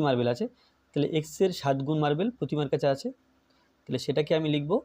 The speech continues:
সেভেন এক্স। তাহলে এই সেভেন এক্স মার্বেল প্রতিমার কাছে আছে, কিন্তু এখানে বলা আছে প্রতিমার কাছে বিয়াল্লিশটি মার্বেল আছে, তাহলে আমার কাছে কটি মার্বেল আছে? আচ্ছা, তাহলে এই যে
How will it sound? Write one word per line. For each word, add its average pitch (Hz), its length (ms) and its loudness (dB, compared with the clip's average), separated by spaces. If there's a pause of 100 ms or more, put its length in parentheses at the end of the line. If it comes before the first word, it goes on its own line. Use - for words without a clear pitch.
(960)
সেভেন 156 360 2 (1080)
এক্স। - 160 -10 (1400)
তাহলে 143 180 2 (180)
এই 170 60 6 (100)
সেভেন 156 260 4
এক্স 180 100 -4 (120)
মার্বেল 170 240 4 (120)
প্রতিমার 156 360 2
কাছে 117 220 -2
আছে, - 200 -12
কিন্তু 180 240 0
এখানে 196 220 0
বলা 202 180 4
আছে 147 100 0 (100)
প্রতিমার 170 340 0
কাছে 175 160 0 (540)
বিয়াল্লিশটি 160 500 4
মার্বেল 135 340 2
আছে, 214 160 -2 (360)
তাহলে 165 360 2 (580)
আমার 180 180 2 (100)
কাছে 165 220 0 (280)
কটি 127 340 0
মার্বেল 110 320 -2
আছে? - 140 -16 (680)
আচ্ছা, 123 200 -6 (220)
তাহলে 165 260 2
এই 170 100 4
যে 214 60 6